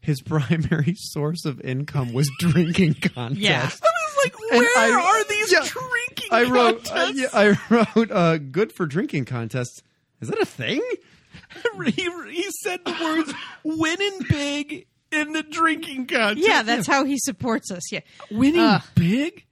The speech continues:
Speaker 3: Like, okay. <clears throat> Number one, have you ever been part of a drinking contest?
Speaker 2: Just the online ones. It's like an offshoot of pokerstars dot com.
Speaker 3: Right.
Speaker 2: Yeah.
Speaker 3: It's Drinking Stars.
Speaker 2: It's drinking stars dot com.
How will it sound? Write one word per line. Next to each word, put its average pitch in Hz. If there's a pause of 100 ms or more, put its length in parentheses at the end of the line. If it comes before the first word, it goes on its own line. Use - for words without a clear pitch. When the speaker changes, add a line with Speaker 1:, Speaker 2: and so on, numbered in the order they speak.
(600)
Speaker 3:
Like, 190 (200)
okay. 139 (120)
<clears throat> -
Number 294
one, 180 (680)
have 151
you 208
ever 180
been 143
part 135
of 151
a 247
drinking 147
contest? 147
Speaker 2:
Just 359
the 415
online 196
ones. 240
It's -
like 190
an 180
offshoot 165
of 175
pokerstars 175
dot 175
com. 180 (240)
Speaker 3:
Right. 127
Speaker 2:
Yeah. 214
Speaker 3:
It's 151
Drinking 151
Stars. 160
Speaker 2:
It's 170
drinking 214
stars 214
dot 190
com. 185